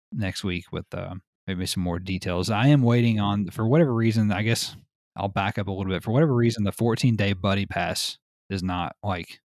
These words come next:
active yet. So I can't invite you to do that yet, but they said they would, I guess, make it available within a few days of launch. So I'm guessing next week. I don't know. Maybe they're just trying to do shit with servers. So you can't play with me yet, you bitch ass, but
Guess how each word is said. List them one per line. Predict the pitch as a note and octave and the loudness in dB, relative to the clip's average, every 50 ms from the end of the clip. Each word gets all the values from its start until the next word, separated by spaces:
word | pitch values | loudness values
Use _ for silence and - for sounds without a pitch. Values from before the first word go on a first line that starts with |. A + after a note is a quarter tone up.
| _ _ _ _ _ _ | _ _ _ _ _ _
active | G2 F#2+ G2+ A#2 - C#3+ B2+ B2+ | -4 -4 -4 -2 0 0 2 4
yet. | C3+ C#3 D3 D3 - | 4 2 2 0 -2
So | - - G2+ F#2+ F#2 - - - - - - _ _ _ _ _ _ _ _ _ _ _ _ - | -4 -2 -2 -2 -2 -4 -6 -12 -20 -20 -20 _ _ _ _ _ _ _ _ _ _ _ _ -8
I | F#2+ G2+ | -8 -6
can't | - - A2+ G#2 F#2 F#2+ | -2 0 2 2 2 2
invite | G2+ F#2 F2+ F2 G2+ G2+ | -2 -2 -4 -4 -2 0
you | G#2+ G#2 G#2+ G#2 | 2 2 2 0
to | - - | 0 -2
do | F#2 G2 G#2 G#2+ | 0 0 2 2
that | A#2+ A#2+ A2+ - | 2 0 0 0
yet, | B2 B2 A#2+ G#2 | 0 0 0 0
but | G2+ F2+ | -2 -4
they | F#2 G2 | -4 -4
said | - - G#2 G2 F#2+ | -4 -2 -2 -2 -2
they | G2 G2 | -2 0
would, | G2 G2 F#2+ F2+ F#2+ - _ _ _ _ _ _ _ _ _ _ _ - | 0 0 0 -2 -4 -8 _ _ _ _ _ _ _ _ _ _ _ -6
I | G2 | -4
guess, | F#2+ F#2+ - - - | -2 -2 -2 -4 -4
make | F#2+ F#2 F#2 - | -6 -6 -4 -4
it | G2 F2+ - | -4 -4 -2
available | F#2 G2 F#2 F#2+ F#2+ G2 G2 F#2+ F#2+ F#2 F#2 | -4 -6 -4 -4 -4 -4 -4 -2 -2 -4 -4
within | F#2 - - G2 F#2 | -4 -4 -4 -4 -4
a | F2 | -2
few | - G#2 G2 F#2 | -2 -4 -4 -4
days | F#2 F#2 F#2+ F#2+ G2+ | -2 -2 -2 -2 -4
of | F#2 F#2 | -4 -4
launch. | F#2 F2+ G2 G#2+ A2 - - | -4 -2 0 0 0 -2 -2
So | - F#2+ F2+ | -4 -4 -4
I'm | F2+ F2+ F#2 | -6 -6 -6
guessing | F#2 F#2 G2+ - G#2+ G2 F#2 | -6 -6 -4 -2 -2 -4 -2
next | F#2 F#2+ - - - | -4 -6 -6 -6 -4
week. | G2 G#2 A#2 B2+ - - - _ _ _ _ - - | -2 0 0 0 -2 -6 -12 _ _ _ _ -16 -14
I | F#2 | -12
don't | F2 E2+ F2+ | -10 -8 -8
know. | F2+ F2 | -4 -2
Maybe | F#2+ G2+ G#2+ F#2+ | 0 2 2 2
they're | F#2 F2 | 0 -2
just | F2+ F2+ - | -4 -4 -4
trying | - F2+ F2+ | -4 -4 -4
to | F2+ | -4
do | F2+ F#2 F2+ | -4 -4 -2
shit | - - - F2+ F2 | -2 -2 -2 -4 -4
with | F#2 - | -4 -4
servers. | - - F#2+ F2+ F2 F2 F2+ F2+ - | -4 -2 -2 -2 -4 -4 -6 -6 -4
So | - G2 F#2 | -2 0 0
you | F#2+ G2+ C3 | 2 2 2
can't | - - F3 D3+ - | 4 4 2 4 4
play | D#3 D3+ D3 | 4 4 4
with | B2 G#2 | 4 4
me | G2 F2+ | 2 -2
yet, | E2+ - - - - - - _ _ _ _ _ - | -4 -6 -8 -10 -12 -18 -20 _ _ _ _ _ -12
you | F#2 | -12
bitch | F#2 F#2 F2+ F2+ - - | -6 -4 -2 -2 -2 -2
ass, | F#2+ F#2 F#2+ F#2+ - | 0 0 0 -2 -2
but | - - F#2 D2 | -2 -2 -4 -4